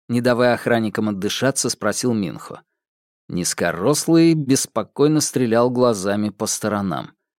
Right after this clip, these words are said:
Наглости как не бывало. Должно быть, так подействовал на него поход в центральную зону. Заговорил усатый.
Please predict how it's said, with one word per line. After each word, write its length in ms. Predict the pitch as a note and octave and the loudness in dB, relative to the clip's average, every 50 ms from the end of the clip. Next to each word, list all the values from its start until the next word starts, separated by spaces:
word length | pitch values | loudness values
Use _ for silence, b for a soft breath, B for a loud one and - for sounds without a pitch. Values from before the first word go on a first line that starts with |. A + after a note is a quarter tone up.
| _ _ _ - | _ _ _ -10
Наглости 640 | D2+ D#2 F2+ F#2+ G#2+ A#2 C3 D3 C3+ - - - D#3 | -6 -4 -2 -2 0 0 2 0 0 0 0 0 0
как 280 | D3 - A#2+ A#2 - - | 0 0 -2 0 0 0
не 120 | C3 C3 | 0 2
бывало. 580 | B2 C#3 C#3+ C3+ G#2 D#2 - - - - - - _ _ _ _ _ _ _ _ - | 2 2 2 2 2 -2 -4 -6 -10 -14 -16 -18 _ _ _ _ _ _ _ _ -4
Должно 360 | - E2+ F2 G2 G2+ B2 B2 | -2 -2 -2 0 0 2 2
быть, 200 | A#2 B2 A#2+ - | 2 2 0 0
так 240 | - B2+ A#2 - - | -2 -4 -4 -4 -2
подействовал 560 | B2 A2 F#2+ G2+ B2+ C3+ - - - B2 A#2 | -2 -2 0 0 0 0 0 0 0 0 2
на 100 | A2+ A2+ | 2 2
него 280 | A2+ A2+ A2 G#2+ B2 A2+ | 2 0 2 2 0 0
поход 440 | - - G2 - - - C3 - | 0 -4 -6 -4 -2 -2 -2 -2
в 60 | - - | -4 -4
центральную 640 | - - A#2 G#2+ - G#2 A2+ A2 G#2+ G#2+ A2+ A#2 | -4 -2 -2 -2 0 0 0 2 2 0 -2 -2
зону. 420 | A2 G#2 G#2+ G#2+ E2 B1 A#1 - - _ _ _ _ _ _ _ _ _ _ _ _ _ - | -2 -2 -2 -2 -2 -4 -8 -14 -18 _ _ _ _ _ _ _ _ _ _ _ _ _ -14
Заговорил 580 | - D2 F2 E2 F#2 G2 G2+ G#2 G#2+ A#2 A#2 | -12 -10 -8 -6 -2 0 0 0 2 2 0
усатый. 720 | A#2 A#2+ A2+ - - F#2+ - - _ - - - - _ | 0 0 -2 -4 -6 -6 -8 -10 _ -16 -18 -18 -18 _